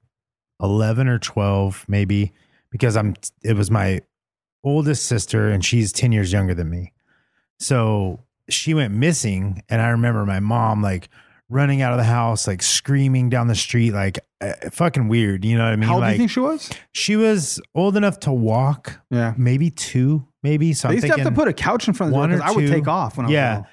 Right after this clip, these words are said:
Speaker 1: And, and so, like, um, and I remember, like, just fucking the havoc, like, and I remember my panic,
Speaker 2: Right.
Speaker 1: like, thinking, like, it's my little sister, you know what I
Speaker 2: Yeah.
Speaker 1: mean? Like, and you're like, you're, I, I remember being out front, it was nighttime,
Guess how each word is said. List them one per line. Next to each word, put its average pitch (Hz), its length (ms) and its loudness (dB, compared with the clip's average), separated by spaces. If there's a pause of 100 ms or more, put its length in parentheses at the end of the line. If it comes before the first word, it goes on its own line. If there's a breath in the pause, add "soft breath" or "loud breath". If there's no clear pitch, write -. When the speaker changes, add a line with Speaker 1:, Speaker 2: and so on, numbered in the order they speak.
(240 loud breath)
Speaker 1:
And, 147 280 0
and 147 320 0
so, 151 200 0
like, 120 360 0 (540)
um, 127 340 0
and 131 140 -2
I 143 100 2
remember, 139 440 2
like, 101 240 0
just - 240 -2
fucking 120 280 0
the 101 80 2
havoc, 101 640 -2
like, 104 280 0 (140)
and 131 280 0
I 127 120 -2
remember 147 280 0
my 110 180 -2
panic, 110 680 -2
Speaker 2:
Right. 131 360 0 (180)
Speaker 1:
like, 120 140 0
thinking, 123 260 0
like, 107 140 0
it's 110 200 0
my 123 100 4
little 110 160 0
sister, 160 360 0
you 107 140 0
know 110 80 0
what - 60 2
I - 20 2
Speaker 2:
Yeah. - 60 2
Speaker 1:
mean? 123 80 2
Like, 113 180 0
and 117 80 0
you're 120 120 2
like, 107 320 -2
you're, 113 360 -2
I, 117 240 0
I - 40 2
remember 123 300 0
being 131 180 0
out 123 140 -2
front, 131 260 0
it 110 60 0
was 92 120 -4
nighttime, 117 680 0